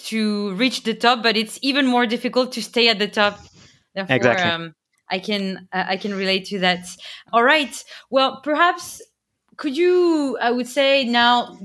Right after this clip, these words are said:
Speaker 1: back to business, but explain a little bit more the business model of Alma.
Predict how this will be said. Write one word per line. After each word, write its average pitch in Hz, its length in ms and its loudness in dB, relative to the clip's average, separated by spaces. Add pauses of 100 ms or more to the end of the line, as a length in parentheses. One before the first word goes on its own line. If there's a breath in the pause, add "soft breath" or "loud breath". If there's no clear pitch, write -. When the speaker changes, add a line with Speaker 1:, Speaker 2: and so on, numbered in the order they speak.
(200)
Speaker 1:
back 214 320 -2
to 220 100 -8
business, 233 400 0
but 220 220 0
explain 269 360 0
a 277 40 2
little 254 140 4
bit 226 200 -2
more 254 360 2
the 196 140 0
business 247 460 0
model 247 260 2
of 220 260 -2
Alma. 220 440 2